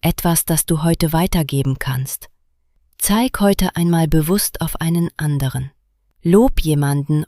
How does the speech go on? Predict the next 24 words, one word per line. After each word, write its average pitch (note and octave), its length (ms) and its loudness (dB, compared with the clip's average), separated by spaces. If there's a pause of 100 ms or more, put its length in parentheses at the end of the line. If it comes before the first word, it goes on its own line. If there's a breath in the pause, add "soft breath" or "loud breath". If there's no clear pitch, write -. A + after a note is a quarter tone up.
ohne A#3 340 2
etwas F3 380 -4
für E3 120 -2
dich D3+ 220 -4
dazu F3 380 -2
zu - 160 -4
sagen. C3 500 -4 (800)
Lenk E3+ 380 2
die - 180 -2
Aufmerksamkeit D#3 1000 -2
auf - 140 -6
das - 260 -4
Gute, F3 460 -2 (340 soft breath)
das D#3+ 180 -2
ein E3 260 0
anderer G3+ 440 2
getan E3+ 500 -4
hat, C3+ 280 -8 (240)
und D#3 260 0
tritt - 280 0
selbst - 580 -2
einen F3 240 2
Schritt - 340 -4
zurück. - 540 -6